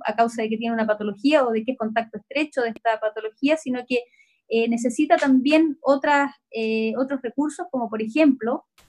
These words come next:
del punto de vista de salud lo voy a mirar yo, eh, es un paciente crónico que necesita un control o se altera también su hipertensión o su diabetes, va a necesitar un control por parte de un equipo de salud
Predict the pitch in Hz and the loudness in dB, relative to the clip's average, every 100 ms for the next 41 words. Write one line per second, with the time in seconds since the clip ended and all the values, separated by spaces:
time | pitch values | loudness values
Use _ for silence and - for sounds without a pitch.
0 | - 220 220 339 320 330 - 285 277 311 | -8 -4 0 2 4 2 2 0 0 2
1 | 330 339 311 285 285 254 330 508 _ - | 0 0 0 0 0 0 -2 -4 _ -20
2 | _ _ 220 240 233 233 233 233 - 269 | _ _ 0 2 4 2 0 -4 0 2
3 | 277 285 269 277 277 285 339 359 359 359 | 4 2 0 0 -2 -2 -2 0 0 -2
4 | 349 254 240 254 277 269 262 247 233 269 | -4 -4 -2 -2 0 2 2 0 -2 2
5 | 277 302 269 _ - 226 226 226 220 226 | 4 4 -4 _ -6 -2 2 2 0 2
6 | 220 220 285 277 254 240 277 277 269 262 | 2 4 4 4 0 0 0 0 0 0
7 | 240 220 220 220 311 302 262 240 247 339 | 0 -2 -2 2 2 2 -2 0 2 0
8 | 349 247 226 233 247 269 262 247 226 339 | -4 -6 -6 -4 -2 0 0 -2 -2 -2
9 | 370 330 _ _ - 233 254 247 262 247 | 0 -2 _ _ -12 -6 0 0 -2 -4
10 | 233 233 269 277 269 262 254 330 | -4 -2 2 4 4 2 -2 -2